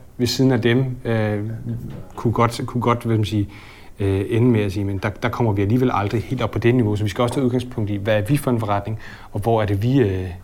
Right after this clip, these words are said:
øh, står i dag, og hvad kan vi, hvad kan vi kommunikere?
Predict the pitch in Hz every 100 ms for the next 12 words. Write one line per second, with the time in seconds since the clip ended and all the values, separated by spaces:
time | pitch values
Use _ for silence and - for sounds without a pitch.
0 | - - - 98 95 92 92 - 107 101
1 | - 107 104 104 104 107 107 101 95 -
2 | 104 101 104 101 98 90 -